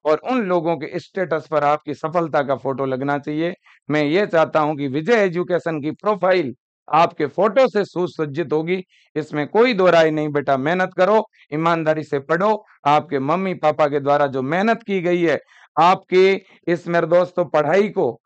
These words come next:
कहीं ना कहीं उन्होंने अपने खून पसीने से सींचा है,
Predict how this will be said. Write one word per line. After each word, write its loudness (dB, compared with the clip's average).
कहीं 0
ना -2
कहीं 0
उन्होंने 2
अपने -2
खून -4
पसीने -4
से -6
सींचा -4
है, 2